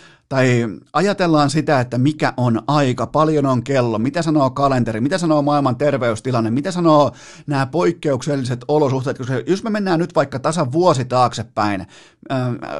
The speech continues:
vastaavaan tilanteeseen, että Taylor Hall olisi ufa, niin ihan pommi varmasti lähtisi hakemaan pitkää sopimusta, mutta nyt siihen välttämättä ei ole ihan samoja perusteita ja kerkee tankkaamaan omaa statistiikkaansa Jack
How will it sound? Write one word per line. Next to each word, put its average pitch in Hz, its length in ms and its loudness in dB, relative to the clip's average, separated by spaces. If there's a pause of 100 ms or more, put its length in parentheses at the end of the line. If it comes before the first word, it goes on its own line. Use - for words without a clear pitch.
(160)
vastaavaan 139 520 0
tilanteeseen, 123 480 -2
että 110 120 -8
Taylor 123 360 0
Hall 123 280 0
olisi 117 300 -4
ufa, 127 360 0 (540)
niin 127 340 2
ihan 233 260 0
pommi 185 360 0
varmasti 147 440 2
lähtisi 131 300 -2
hakemaan 120 400 0
pitkää 131 400 0
sopimusta, 92 680 -4 (160)
mutta 143 160 -6
nyt 214 100 -10
siihen 143 240 -2
välttämättä 180 520 -4
ei 175 120 -4
ole 180 80 -2
ihan 202 200 0
samoja 165 340 0
perusteita 120 760 0 (320)
ja 131 80 -4
kerkee 143 400 -2
tankkaamaan 131 680 0
omaa 139 280 0
statistiikkaansa 120 1040 -2 (380)
Jack 143 180 0